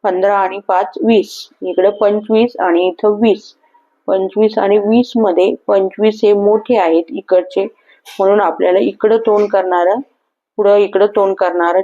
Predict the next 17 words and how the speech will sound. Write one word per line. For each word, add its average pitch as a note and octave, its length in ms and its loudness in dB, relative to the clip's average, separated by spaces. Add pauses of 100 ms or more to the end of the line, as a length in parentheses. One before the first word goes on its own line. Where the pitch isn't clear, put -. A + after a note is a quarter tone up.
चिन्ह F3 280 0
आपल्याला E3 360 0
शोधावं G3 420 0
लागेल. E3+ 340 -2
मग F3+ 120 -6 (100)
ते F#3+ 140 4
आहे F3 220 -2 (100)
पर्याय E3 240 -2
क्रमांक D#3+ 540 0 (840)
तीन E3+ 280 -4
मध्ये. D3+ 220 -4 (1040)
पुढे A3+ 140 2
आहे G3 360 0 (180)
प्रश्न G#3 420 2
सहावा, F#3 480 -2 (200)
आठ G3 380 -2
दशक. F3+ 360 0